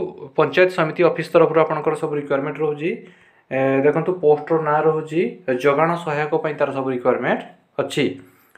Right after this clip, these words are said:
ଦେଖନ୍ତୁ, ଯାହାର କି ନମ୍ବର ଅଫ ପୋଷ୍ଟ ରହୁଛି, ଗୋଟେ ପୋଷ୍ଟ vacant ଅଛି ଏବଂ ଏହାର ଦରମା ରହିବ ଛଅ ହଜାର ଟଙ୍କା per month ଆପଣଙ୍କୁ salary ମିଳିବ।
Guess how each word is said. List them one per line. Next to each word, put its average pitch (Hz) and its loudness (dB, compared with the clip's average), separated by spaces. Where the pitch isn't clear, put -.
ଦେଖନ୍ତୁ, 180 4
ଯାହାର 165 6
କି 165 -4
ନମ୍ବର 151 0
ଅଫ 160 4
ପୋଷ୍ଟ 160 0
ରହୁଛି, 143 -2
ଗୋଟେ 139 0
ପୋଷ୍ଟ 156 -2
vacant 156 0
ଅଛି 190 -2
ଏବଂ 151 -2
ଏହାର 147 4
ଦରମା 147 0
ରହିବ 151 0
ଛଅ 160 4
ହଜାର 160 2
ଟଙ୍କା 147 0
per 135 2
month 131 0
ଆପଣଙ୍କୁ 127 -2
salary 123 0
ମିଳିବ। 131 2